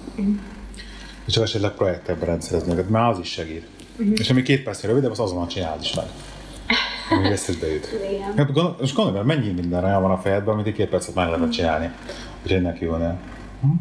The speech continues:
Speaker 1: Néha az a baj, hogy lusta is vagyok egyébként, bármit
Speaker 2: Az a
Speaker 1: csinálni.
Speaker 2: tök jó, mert megvett ez a csávó, aki ezt kitalált, ez a David Allen nevű
Speaker 1: Hogy
Speaker 2: fickó.
Speaker 1: magát ezt a szisztemet?
Speaker 2: Ez egy amerikai, igen, egy amerikai fenc-, fickó szer-, ö, fejlesztette ki, és most megjelent a könyv, nem régi könyvben.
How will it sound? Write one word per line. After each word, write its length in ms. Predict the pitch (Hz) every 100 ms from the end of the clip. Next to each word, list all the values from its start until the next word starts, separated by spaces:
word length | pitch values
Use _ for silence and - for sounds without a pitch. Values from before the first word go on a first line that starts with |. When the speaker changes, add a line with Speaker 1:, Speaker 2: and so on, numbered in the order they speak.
| - - - - - - - - - - - - - -
Speaker 1:
Néha 180 | 254
az 60 | 226
a 40 | 214
baj, 140 | 208
hogy 100 | 202
lusta 240 | 214 - 202
is 40 | 196 208
vagyok 200 | 202 202
egyébként, 420 | 202 196 - 202
bármit 440 | 202 208 196 202 -
Speaker 2:
Az 140 | 110
a 60 | 98
Speaker 1:
csinálni. 320 | 101 98 101 107 - -
Speaker 2:
tök 180 | - -
jó, 120 | 104
mert 180 | 101 101
megvett 340 | 110 107 95 -
ez 120 | 90
a 40 |
csávó, 380 | - 117 107 95
aki 300 | 87 - - - - - -
ezt 120 | - -
kitalált, 300 | 104 104 107
ez 60 |
a 80 | 92
David 360 | 90 101 95 87
Allen 340 | 87 120 139 - - - - -
nevű 120 | 190 180
Speaker 1:
Hogy 100 | 196
Speaker 2:
fickó. 200 | 240 233
Speaker 1:
magát 160 | 262 -
ezt 160 | 247 240
a 40 | 226 -
szisztemet? 520 | - 220 247 233 220
Speaker 2:
Ez 100 | 117
egy 100 | 110
amerikai, 360 | 110 104 95 101
igen, 200 | 107 117
egy 80 | 95
amerikai 300 | 95 92 92
fenc-, 320 | 95 92 -
fickó 260 | 110 - 95
szer-, 280 | - 101 - -
ö, 280 | 101 92 92
fejlesztette 420 | - 101 - - -
ki, 200 | 151 -
és 120 | 101 -
most 160 | 101
megjelent 360 | 123 107 95 95
a 40 |
könyv, 280 | - 101 101
nem 200 | 107 107
régi 220 | 95 90
könyvben. 520 | 92 101 113 147 156